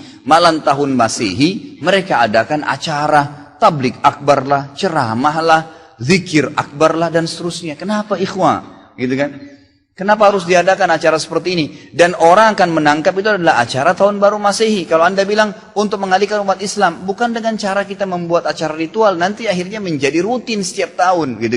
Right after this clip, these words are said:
kan? Berikan nasihat, sampaikan kepada mui, mui keluarkan fatwa tidak boleh, jadi umat Islam tidak terus-menerus jadi P R setiap tahun.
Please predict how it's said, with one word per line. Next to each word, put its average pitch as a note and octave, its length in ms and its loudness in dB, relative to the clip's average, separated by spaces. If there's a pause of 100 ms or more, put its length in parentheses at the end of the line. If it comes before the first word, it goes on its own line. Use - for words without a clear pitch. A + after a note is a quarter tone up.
kan? - 80 -4 (480)
Berikan A3+ 400 0
nasihat, C#3+ 720 0
sampaikan G3+ 480 -2
kepada D3 320 0
mui, C3 720 -4
mui A3+ 160 0
keluarkan D3 560 0
fatwa C3 320 0
tidak A#2+ 240 -2
boleh, D3 240 2
jadi G3 160 0
umat G3 320 0
Islam A3+ 320 -4
tidak F#3 320 -2
terus-menerus E3+ 480 -4
jadi D#3 240 -2
P D3+ 80 -6
R D3+ 240 -2
setiap G3 240 -6
tahun. G#3+ 560 -4